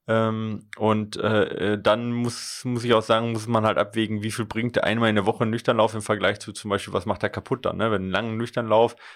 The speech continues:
nach dem, nach der Arbeit, äh, ist halt die Frage, wie zieht einen das halt auch noch runter irgendwie die t-, kommenden Tage und so. Also deswegen, ich bin da generell beim langen Nüchternlauf mitten in der Woche bin ich ein bisschen vorsichtig. Aber ich würde ich jetzt so gar nicht einplanen.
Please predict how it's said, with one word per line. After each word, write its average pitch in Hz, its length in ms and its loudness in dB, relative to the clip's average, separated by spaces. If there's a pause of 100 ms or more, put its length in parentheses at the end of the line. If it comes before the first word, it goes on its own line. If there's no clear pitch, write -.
nach 110 280 0
dem, 123 260 -4
nach 117 180 0
der 139 120 2
Arbeit, 117 520 4 (400)
äh, 107 360 2
ist 107 120 -2
halt 107 120 0
die 107 40 -4
Frage, 107 500 0
wie 107 220 -6
zieht - 240 -4
einen 104 120 2
das 101 160 0
halt 107 120 0
auch - 80 -2
noch 95 160 -4
runter 117 260 0
irgendwie 92 320 -8
die 90 120 -12
t-, - 180 -16
kommenden 95 280 -4
Tage 90 300 0
und 90 140 -8
so. 92 140 -4
Also 101 140 2
deswegen, 117 260 0
ich - 100 -6
bin 120 80 -2
da 120 100 4
generell 113 380 2
beim 104 240 2
langen 123 300 0
Nüchternlauf 120 480 0
mitten 113 120 -8
in 117 60 -8
der 104 140 2
Woche 117 180 0
bin 107 140 -6
ich 95 80 -8
ein 107 140 -20
bisschen 131 300 -8
vorsichtig. 117 640 -4 (460)
Aber 107 120 -4
ich 95 100 -8
würde 117 120 -4
ich 117 80 -4
jetzt 104 140 -4
so 120 100 -4
gar 113 140 0
nicht 107 100 -4
einplanen. 92 500 -4